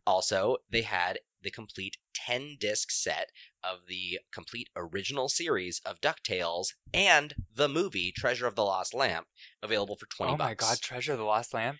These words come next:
Speaker 2: is on?
Speaker 1: Oh yeah, on D V D.
Speaker 2: Can you
Speaker 1: Fine.
Speaker 2: buy it separate?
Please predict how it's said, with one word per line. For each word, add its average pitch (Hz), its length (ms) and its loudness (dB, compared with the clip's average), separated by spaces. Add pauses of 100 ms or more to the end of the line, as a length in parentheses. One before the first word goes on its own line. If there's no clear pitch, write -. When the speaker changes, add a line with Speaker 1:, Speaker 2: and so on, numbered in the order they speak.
Speaker 2:
is 113 140 -6
on? 123 460 -2 (100)
Speaker 1:
Oh 113 100 0
yeah, - 160 0 (200)
on 117 120 0
D 113 140 -6
V 104 100 -8
D. 104 60 -2
Speaker 2:
Can 160 100 12
you 165 80 6
Speaker 1:
Fine. - 60 2
Speaker 2:
buy 151 160 12
it 143 120 4
separate? 185 440 6